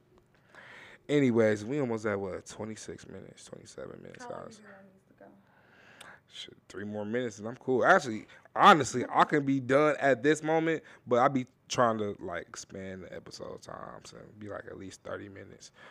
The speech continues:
Speaker 1: So I'm gonna get, like, a couple more minutes of some shit for real.
Speaker 2: Yeah, y'all, teach these babies something different.
Speaker 1: Shit.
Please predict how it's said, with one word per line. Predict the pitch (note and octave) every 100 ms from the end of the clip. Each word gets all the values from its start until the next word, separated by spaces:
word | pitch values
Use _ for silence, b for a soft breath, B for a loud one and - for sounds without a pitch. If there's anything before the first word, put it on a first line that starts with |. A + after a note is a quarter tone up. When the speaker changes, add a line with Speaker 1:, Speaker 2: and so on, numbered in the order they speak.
| B
Speaker 1:
So | - A2+
I'm | A#2+
gonna |
get, | G2+ G2
like, | F#2
a | F#2
couple | - F#2 F#2+
more | F#2+
minutes | F#2+ F#2 F#2 -
of | -
some | -
shit | - - -
for | -
real. | - - A2 _ _ _ _ _ B B B B B _ _ _ _
Speaker 2:
Yeah, | B3+ B3+
y'all, | A#3+ A3+ -
teach | E4+ E4 -
these | C#4
babies | C4+ A3+ A3+ A3 - _ _ _ _ _ b b b b b b b b b b _ A3+
something | G#3 - G3
different. | F#3+ G3 _ G3 - - - - _ _ _ _ _ _ _ _ B B B B B B B B B B B B _ - _ B B B B B B -
Speaker 1:
Shit. | - - - D#2+